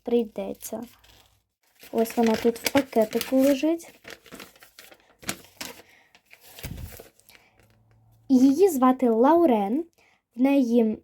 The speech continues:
такі бежеві тіні для очей, голубі очі, рожева помада. Оце, це були її штани, це кофта з таких ось, ем,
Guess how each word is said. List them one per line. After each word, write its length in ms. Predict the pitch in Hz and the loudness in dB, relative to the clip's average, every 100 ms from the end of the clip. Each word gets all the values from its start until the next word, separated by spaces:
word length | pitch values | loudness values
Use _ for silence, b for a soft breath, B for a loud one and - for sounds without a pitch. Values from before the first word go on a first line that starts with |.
| _ - | _ -6
такі 540 | 247 262 262 240 - | -4 4 6 6 2
бежеві 500 | 214 247 262 240 220 | 0 2 2 2 -4
тіні 400 | 208 - 254 233 | -8 -2 0 0
для 200 | 220 214 | 0 -2
очей, 460 | 214 - - 262 359 | -4 -6 0 2 4
голубі 500 | 349 254 220 226 226 | 2 2 0 2 0
очі, 480 | 208 247 262 349 339 B B | 2 -2 -2 -8 -8 B B
рожева 460 | 233 220 233 214 196 | 0 4 2 2 -4
помада. 520 | 220 208 214 262 330 | -4 -2 -2 2 2
Оце, 600 | 359 233 233 - 254 226 - b b b b _ _ _ _ _ _ _ _ _ _ _ _ _ _ _ _ _ _ _ _ _ _ _ _ _ _ _ - 247 233 | 2 -2 -4 0 2 2 -4 b b b b _ _ _ _ _ _ _ _ _ _ _ _ _ _ _ _ _ _ _ _ _ _ _ _ _ _ _ -4 -4 0
це 180 | 277 247 | 2 4
були 240 | 254 247 | 4 4
її 200 | 226 233 | 2 -2
штани, 540 | - 233 220 226 294 | -4 -4 0 0 0
це 240 | 339 - 233 | -2 -2 -2
кофта 760 | - - 226 254 - - 302 370 - b b b | -2 2 2 2 -4 -4 -2 -2 -8 b b b
з 120 | - | -20
таких 520 | - 277 - 302 262 294 | -12 -12 -2 -2 0 0
ось, 320 | 269 - - | 0 -2 -4
ем, 380 | 254 254 247 | 0 2 0